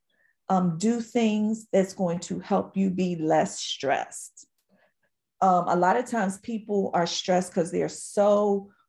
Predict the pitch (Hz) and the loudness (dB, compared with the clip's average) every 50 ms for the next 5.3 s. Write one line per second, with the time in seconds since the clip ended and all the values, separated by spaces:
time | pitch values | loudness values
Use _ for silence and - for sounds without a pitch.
0 | _ - 190 185 180 170 156 151 156 156 160 165 160 160 139 113 - - - - | _ 4 4 6 6 4 2 2 0 -4 -4 -4 -4 -4 -6 -6 -8 -8 -8 -10
1 | 156 175 175 175 165 165 160 165 165 165 - - - - 202 214 226 214 190 165 | -4 0 2 4 6 4 4 4 2 0 0 -2 0 4 4 6 6 4 2 0
2 | 165 156 156 160 180 - - 202 196 - - 233 240 254 247 254 - 247 226 220 | 0 -2 -4 -6 -6 -6 -6 -6 -6 -2 0 0 0 0 0 -2 -2 -2 0 0
3 | 214 202 190 190 196 208 196 196 196 196 - 175 - - 165 160 - - - - | 2 2 2 0 0 -2 -2 -4 -6 -6 -8 -12 -12 -8 -6 -6 -6 -6 -8 -8
4 | 170 - - - - - - 247 254 247 240 240 233 226 226 220 220 220 214 208 | -10 -10 -10 -10 -12 -6 0 2 2 4 2 2 0 -2 -2 -2 -2 -2 -2 -2
5 | 208 208 208 208 202 - | -2 -2 -2 -4 -6 -8